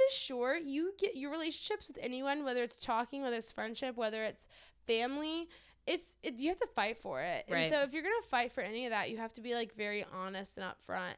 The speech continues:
Speaker 1: Um, and same then even with me, I've had friends and even this Doctor Eyelashes say, like, yeah, <laughs> I think he's like, "You talk about followers too much." I'm like, "You're right." Like, I just do.
Speaker 2: He said
Speaker 1: You
Speaker 2: that?
Speaker 1: Yeah, it was good. It was convicting for me.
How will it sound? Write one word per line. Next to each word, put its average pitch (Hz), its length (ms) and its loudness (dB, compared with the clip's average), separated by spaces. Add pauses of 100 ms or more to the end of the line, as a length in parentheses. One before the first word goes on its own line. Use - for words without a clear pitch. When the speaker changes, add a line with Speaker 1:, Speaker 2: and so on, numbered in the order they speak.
(160)
Speaker 1:
Um, 180 400 -4 (120)
and 285 140 0
same 359 340 2 (420)
then 294 280 -2
even 330 280 -2
with 330 160 -2
me, 269 240 -2
I've 190 100 -2
had 254 180 0
friends 226 360 -4
and 226 200 -6 (300)
even 220 340 -8
this 185 320 -10 (160)
Doctor 160 300 -10
Eyelashes 202 500 -4
say, 220 220 -2
like, 214 160 -2 (140)
yeah, 208 120 -6
<laughs> - 20 -4
I - 20 -8
think 226 300 -6
he's 220 160 -4
like, 220 120 -8
"You 208 60 -10
talk 214 100 -6
about 202 180 -6
followers 165 400 -6
too - 140 -12
much." 233 240 -8
I'm 226 80 -8
like, - 240 -10
"You're 208 260 -10
right." - 380 -6 (100)
Like, 233 320 0
I 294 280 8
just 269 140 -6
do. 320 80 4
Speaker 2:
He 392 100 10
said 269 160 8
Speaker 1:
You 220 60 2
Speaker 2:
that? 269 220 10
Speaker 1:
Yeah, 226 300 6
it 233 40 2
was 233 180 -6
good. 254 240 0
It 240 40 2
was 247 120 -2
convicting 240 360 -6
for 233 100 -6
me. 220 200 -8